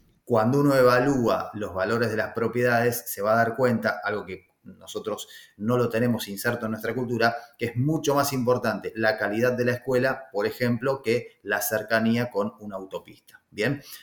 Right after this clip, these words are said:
Entonces, mi principal consejo para aquellos que tienen hijos escolarizados y que van a venir a vivir aquí a los Estados Unidos es que hagan un muy, una muy buena evaluación de la calidad educativa.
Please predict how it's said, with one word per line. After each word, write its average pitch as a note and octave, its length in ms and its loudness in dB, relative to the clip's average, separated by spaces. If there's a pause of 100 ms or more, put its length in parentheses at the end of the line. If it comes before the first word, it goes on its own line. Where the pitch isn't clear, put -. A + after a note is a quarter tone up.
Entonces, - 640 -6
mi A#2 420 -2
principal A#2+ 640 2
consejo C3 640 -2
para F2+ 160 -2
aquellos A2+ 320 -4
que F#2 160 -10
tienen G#2 240 -4
hijos A2 340 -8
escolarizados G#2+ 880 -4
y - 60 -20
que F#2 120 -14
van G2 140 -2
a G2+ 100 -4
venir G#2 200 -4
a G#2 60 -2
vivir G#2 180 -4
aquí G2+ 180 -6
a - 20 -6
los G2 120 -10
Estados A2 300 -4
Unidos E3+ 300 -2 (400)
es A#2 120 -4
que B2 120 2
hagan B2+ 240 4 (100)
un B2 320 0
muy, E3+ 260 4 (200)
una B2 180 0
muy E3+ 160 2
buena E3 160 6
evaluación C3+ 560 0 (320)
de A#2+ 160 0
la B2 160 4
calidad A2+ 520 2
educativa. F#2+ 760 -6